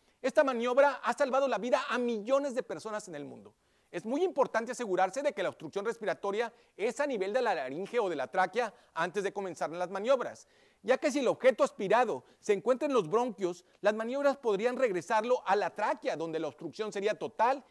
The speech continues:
y sumamente po-, peligrosa. Sabemos que se trata de un verdadero atragantamiento cuando la persona se lleva las manos a la garganta, se pone primero rojo, luego morado y no emite sonidos de voz, ni de llanto, ni de tos,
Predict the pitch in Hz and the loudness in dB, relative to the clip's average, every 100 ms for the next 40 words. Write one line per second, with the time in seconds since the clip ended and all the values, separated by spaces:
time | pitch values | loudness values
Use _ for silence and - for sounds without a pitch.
0 | _ 220 - 269 247 220 220 170 180 170 | _ -8 -4 -4 -2 -4 -6 -8 -10 -8
1 | - 170 135 139 131 110 110 _ _ _ | -4 -2 -2 -6 -8 -12 -20 _ _ _
2 | _ _ _ _ _ _ _ _ - 262 | _ _ _ _ _ _ _ _ 2 6
3 | 311 330 - 214 - 240 247 240 240 233 | 6 2 -2 -4 0 0 4 2 4 2
4 | 214 190 233 - 185 151 156 156 196 143 | 4 2 0 0 -2 -2 -4 -2 -2 -4
5 | 160 - _ - 220 214 208 190 196 262 | -6 -8 _ -4 -2 2 2 0 -2 -4
6 | 233 196 190 254 202 151 180 208 254 226 | -4 -2 0 2 0 -2 0 2 2 2
7 | 190 151 139 175 185 - 113 _ _ - | 0 0 0 -2 -6 -10 -20 _ _ -10
8 | 165 220 240 196 196 202 175 240 247 254 | -4 -2 -2 -2 0 2 6 4 4 0
9 | 247 - _ 190 240 226 170 196 233 240 | 0 -6 _ 0 2 2 2 4 4 2
10 | 233 _ _ 208 226 269 302 311 262 220 | -4 _ _ -4 -2 0 -2 -6 -4 -2
11 | 226 262 233 180 156 151 233 285 - - | 0 2 0 -2 -2 4 8 8 6 -6
12 | 190 185 165 254 226 277 208 - 233 226 | -2 -2 -2 -4 -4 -4 -2 -2 0 0
13 | - | 0